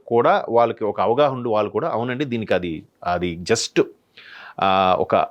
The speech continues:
ఎలక్ట్రికల్ ఇన్‌స్ట్రుమెంట్ లాంటిదే తప్ప దానికి హ్యాక్ చేయడానికి కానీ లేదంటే ట్యాంపరింగ్ చేసే అవకాశం లేదని" చెప్పారు. దాన్ని కోర్టు కూడా సబ్మిట్ చేశారు. కోర్టు కూడా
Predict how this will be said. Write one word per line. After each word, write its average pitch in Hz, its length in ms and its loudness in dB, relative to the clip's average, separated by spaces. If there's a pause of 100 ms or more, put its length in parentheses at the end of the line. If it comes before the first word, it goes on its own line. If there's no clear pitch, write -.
(280)
ఎలక్ట్రికల్ 143 540 4
ఇన్‌స్ట్రుమెంట్ 160 600 2
లాంటిదే 131 380 4
తప్ప 113 360 2
దానికి 117 380 2
హ్యాక్ 131 420 -2
చేయడానికి 113 340 2
కానీ 127 320 -2 (400)
లేదంటే 117 680 4
ట్యాంపరింగ్ 123 600 0
చేసే 110 200 2
అవకాశం 98 540 0
లేదని" 90 280 0
చెప్పారు. 202 920 2
దాన్ని 127 260 2
కోర్టు 143 340 2
కూడా 160 220 4
సబ్మిట్ 143 420 0
చేశారు. 131 360 2
కోర్టు 135 420 2
కూడా 135 360 2